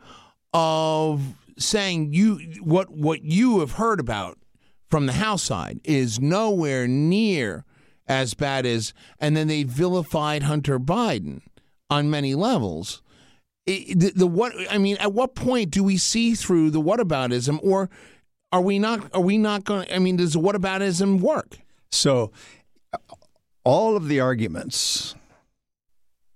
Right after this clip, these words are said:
Speaker 2: are gonna go away once the Senate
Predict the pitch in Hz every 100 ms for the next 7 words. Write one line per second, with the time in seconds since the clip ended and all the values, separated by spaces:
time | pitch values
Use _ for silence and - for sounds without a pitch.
0 | _ _ _ _ _ - 110 127 113 101
1 | 123 131 120 117 117 110 110 101 95 -
2 | - 107 101 110 107 - - - - 107
3 | 104